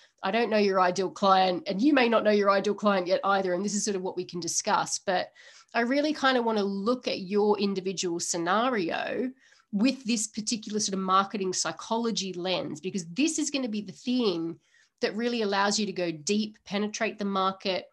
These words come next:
create that magnetic attraction, get in front of a very clear audience, no more spinning your wheels and doing all the things. It's like it starts to become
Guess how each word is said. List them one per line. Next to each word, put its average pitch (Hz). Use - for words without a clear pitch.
create 208
that 202
magnetic 190
attraction, 190
get 185
in 185
front 190
of 180
a 190
very 185
clear 240
audience, 196
no 208
more 220
spinning 214
your 202
wheels 196
and 160
doing 254
all 247
the 226
things. 208
It's 185
like 185
it -
starts -
to -
become 202